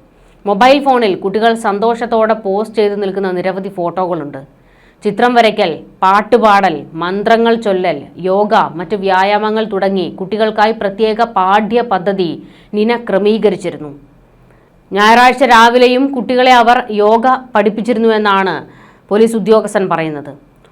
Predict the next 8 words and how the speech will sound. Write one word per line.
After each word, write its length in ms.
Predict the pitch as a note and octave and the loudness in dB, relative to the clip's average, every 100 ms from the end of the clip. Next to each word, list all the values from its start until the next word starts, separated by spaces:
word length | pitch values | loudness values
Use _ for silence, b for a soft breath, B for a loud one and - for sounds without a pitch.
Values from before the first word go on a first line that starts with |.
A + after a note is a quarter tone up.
| _ | _
ഉപേക്ഷിക്കപ്പെട്ട 680 | F#3+ A3 A3+ B3 B3+ C4 B3 | 0 2 2 0 -2 0 0
നിലയിൽ 440 | B3+ A#3 A3+ G3 D#3+ | 0 2 2 0 -2
ഗുഹയ്ക്ക് 400 | F3 G3+ A3 A3 | -6 -2 0 0
അടുത്ത് 380 | G#3 G#3 A3+ | 0 -2 0
നിന്ന് 140 | G#3+ A3 | 0 0
പാസ്പോർട്ട് 880 | A3 G3 G#3+ A3 A3+ A3+ A3+ D4 C4 | 0 0 0 0 0 2 0 -2 -2
പോലീസിന് 440 | G3+ G#3 A3 F#3 | -4 -2 -2 -2
ലഭിച്ചിട്ടുണ്ട്. 480 | E3+ E3+ D#3+ C#3+ | -4 -6 -8 -10